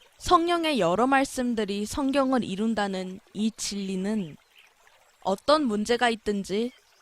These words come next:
어떤 위기를 맞든지 간에 성경이 우리를 인도할 수 있음을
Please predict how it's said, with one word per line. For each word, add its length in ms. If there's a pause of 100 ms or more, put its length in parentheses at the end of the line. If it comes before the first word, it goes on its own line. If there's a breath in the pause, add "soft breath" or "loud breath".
(140)
어떤 420
위기를 400
맞든지 480
간에 480 (360)
성경이 540
우리를 480
인도할 440
수 160
있음을 540